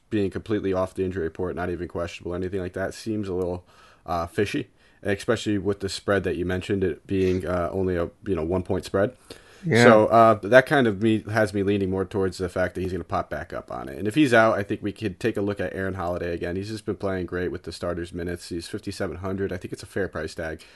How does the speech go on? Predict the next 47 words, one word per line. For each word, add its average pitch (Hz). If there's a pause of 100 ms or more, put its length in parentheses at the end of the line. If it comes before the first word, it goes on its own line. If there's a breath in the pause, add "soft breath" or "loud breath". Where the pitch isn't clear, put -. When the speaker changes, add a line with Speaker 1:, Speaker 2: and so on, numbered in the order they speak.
(280 soft breath)
Speaker 1:
Um, 98
you 120
know, 101
it's 107
a 120
little 120
bit 120
of 98
Holiday 107
versus 101
Holiday 101
action, 98
so 87
we 95
might 131
even 107
see 110
his 95
brother 95
guard 92
him, 104
and 95
that's 95
the 101
one 95
thing 120
Speaker 2:
All 135
Speaker 1:
that -
Speaker 2:
three 180
Speaker 1:
scares 113
Speaker 2:
guys 151
Speaker 1:
me. 135
Speaker 2:
are -
gonna 127
be 127
in 151
Speaker 1:
Yeah. 107
Speaker 2:
there. 113
Yeah, 127
that 123
is 110
cool. 139
Speaker 1:
It's 110
Happy 117
Holiday. 117
So, 101 (300 soft breath)
uh, 104